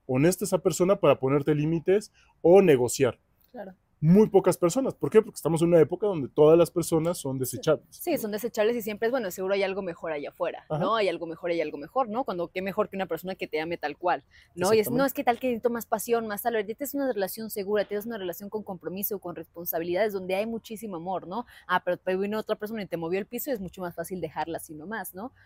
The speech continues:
Speaker 1: Claro,
Speaker 2: Ujú.
Speaker 1: porque nos gustan las ficciones. Y entonces llega
Speaker 2: Ajá.
Speaker 1: una persona, ya aparenta,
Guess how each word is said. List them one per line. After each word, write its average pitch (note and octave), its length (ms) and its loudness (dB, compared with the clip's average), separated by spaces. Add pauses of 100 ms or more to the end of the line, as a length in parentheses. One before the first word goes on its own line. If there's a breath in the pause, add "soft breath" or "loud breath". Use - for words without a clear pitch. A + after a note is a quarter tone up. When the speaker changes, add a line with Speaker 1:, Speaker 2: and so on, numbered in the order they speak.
(100)
Speaker 1:
Claro, F#3+ 200 -4 (240)
Speaker 2:
Ujú. G#3 180 -14
Speaker 1:
porque F3 220 8
nos D#3+ 260 2
gustan F3 240 4
las A#2 120 0
ficciones. C3+ 480 2
Y D3 60 0
entonces E3 340 6
llega E3 140 12
Speaker 2:
Ajá. D#3 80 8
Speaker 1:
una E3 160 6
persona, F3 500 2 (520 soft breath)
ya C#3+ 220 6
aparenta, D3 560 4